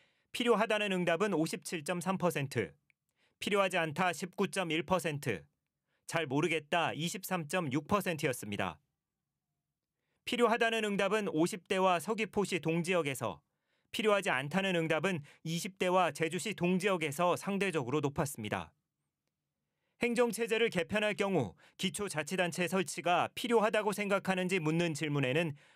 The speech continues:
필요하다 오십오점사 퍼센트, 필요하지 않다 이십사점일 퍼센트,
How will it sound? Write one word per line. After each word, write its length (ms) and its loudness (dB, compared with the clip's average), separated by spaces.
필요하다 540 2
오십오점사 720 -2
퍼센트, 580 -2
필요하지 400 2
않다 380 2
이십사점일 840 -2
퍼센트, 600 -2